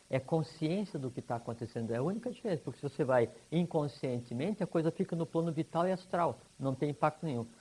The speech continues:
Se você vai e faz a mesma coisa,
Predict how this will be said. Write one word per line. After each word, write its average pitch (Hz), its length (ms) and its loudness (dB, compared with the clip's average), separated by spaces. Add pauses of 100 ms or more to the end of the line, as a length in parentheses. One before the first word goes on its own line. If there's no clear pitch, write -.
(140)
Se 165 100 0
você 156 260 4
vai 143 380 6
e 131 100 2
faz 123 280 4
a 123 60 4
mesma 202 320 4
coisa, 139 480 4